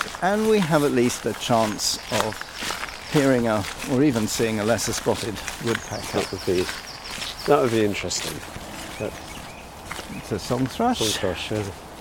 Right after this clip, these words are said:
Speaker 1: Repeating its slogan, "Keep safe, keep safe, keep
Speaker 2: Yeah.
Speaker 1: safe."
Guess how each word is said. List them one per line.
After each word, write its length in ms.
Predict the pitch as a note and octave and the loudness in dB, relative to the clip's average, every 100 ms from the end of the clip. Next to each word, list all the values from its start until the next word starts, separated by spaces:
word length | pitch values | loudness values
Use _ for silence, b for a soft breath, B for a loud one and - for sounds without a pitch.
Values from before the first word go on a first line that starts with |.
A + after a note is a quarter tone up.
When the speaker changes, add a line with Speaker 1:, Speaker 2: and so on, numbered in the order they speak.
| - - - - - - - - | -14 -12 -12 -12 -10 -10 -10 -4
Speaker 1:
Repeating 440 | A#2 - D3+ D3+ A#2 | -4 0 2 4 4
its 120 | - | 4
slogan, 540 | - D#3 D3 G#3 G#3+ - - - - | 4 6 8 6 6 -2 -10 -12 -4
"Keep 200 | G#3+ A#3 | 0 0
safe, 440 | - C4+ D4+ - - | 4 4 4 2 0
keep 160 | A#3 | 0
safe, 400 | - - D#4+ - - | 2 0 2 0 0
keep 100 | - | 0
Speaker 2:
Yeah. 60 | G#3 | 2
Speaker 1:
safe." 600 | A3 B3+ C#4 - - | 0 0 -2 -6 -10